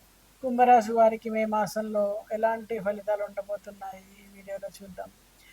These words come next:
కుంభరాశి అనగానే ధనిష్ట మూడు నాలుగు పాదాలు, శతభిషం నాలుగు పాదాలు,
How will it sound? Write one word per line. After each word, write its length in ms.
కుంభరాశి 520
అనగానే 440
ధనిష్ట 400
మూడు 260
నాలుగు 360
పాదాలు, 500
శతభిషం 680
నాలుగు 400
పాదాలు, 460